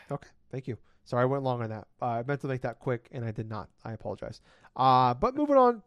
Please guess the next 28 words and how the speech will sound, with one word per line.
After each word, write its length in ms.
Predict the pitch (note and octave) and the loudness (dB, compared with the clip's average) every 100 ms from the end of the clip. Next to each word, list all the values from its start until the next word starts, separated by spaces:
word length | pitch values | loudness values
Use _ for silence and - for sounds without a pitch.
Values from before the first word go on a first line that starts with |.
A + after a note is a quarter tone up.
| _ | _
Gables, 300 | A3+ A3+ - | 0 0 0
too, 120 | G#3+ | 2
I 60 | G3+ | 2
just 140 | G3+ | 4
wanted, 240 | A#3 F#3+ - _ | 2 2 -4 _
you 60 | F3+ | -2
know, 160 | F3 | 0
I 40 | E3 | 0
thought 140 | F#3+ | 2
it'd 60 | F3 | 0
be 60 | |
important 320 | D#3+ F3+ E3+ | -2 -6 -10
for 200 | - E3 | -8 -4
us 160 | D3+ - | -4 -6
to 260 | - D3+ D3 | -10 -8 -6
update, 420 | C#3 - C#3+ D3 _ _ _ _ - | -8 -2 -4 -4 _ _ _ _ -2
uh, 300 | B2+ B2 B2 | 2 2 0
speaking 300 | - D#3 C#3+ | -4 -6 -4
of 100 | B2+ | -2
PlayStation, 600 | C3+ - B2+ - A#2+ A#2 _ _ _ _ _ _ _ _ | -4 -2 -4 -4 -10 -12 _ _ _ _ _ _ _ _
it'd 100 | E3 | -6
be 80 | G3+ | -2
kind 140 | G#3+ | 0
of 80 | A3 | 0
a 40 | |
PlayStation, 560 | - C3+ C3 - A2 G2+ | -2 -2 -2 -4 -10 -10
uh, 240 | F#2+ G2 | -8 -8
heavy 220 | A2+ B2 | -8 -12